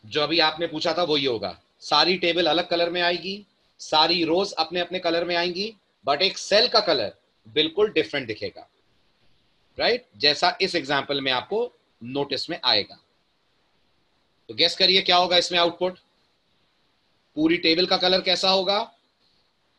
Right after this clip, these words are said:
और एक cell का color कैसा होगा? What do you say? पूरी टेबल का कलर बिस्क,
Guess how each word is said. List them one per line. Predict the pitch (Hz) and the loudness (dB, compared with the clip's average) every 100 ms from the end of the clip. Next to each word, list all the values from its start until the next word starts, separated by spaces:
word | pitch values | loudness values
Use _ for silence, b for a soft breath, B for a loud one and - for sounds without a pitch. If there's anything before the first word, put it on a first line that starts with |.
| _ _ _ _ _ _ _ _ _ _ - | _ _ _ _ _ _ _ _ _ _ 0
और | 143 160 175 175 _ _ _ _ _ _ _ _ | 4 4 4 0 _ _ _ _ _ _ _ _
एक | 156 180 | -2 0
cell | - 208 214 | 0 2 4
का | 208 | 2
color | 185 165 160 | 2 2 2
कैसा | 147 - | 0 2
होगा? | 120 98 87 82 _ _ _ _ _ _ _ _ | 0 -2 -8 -18 _ _ _ _ _ _ _ _
What | 147 | 0
do | 175 | 2
you | 180 | 2
say? | 147 101 - _ _ _ _ _ _ _ _ _ _ 523 784 784 784 _ _ _ _ _ _ _ _ - | 2 -2 -8 _ _ _ _ _ _ _ _ _ _ _ -20 -20 _ _ _ _ _ _ _ _ _ 0
पूरी | 160 160 | 2 2
टेबल | 160 160 180 | 2 0 2
का | 180 | 0
कलर | 175 180 165 | 2 2 2
बिस्क, | 151 175 - | 2 2 -2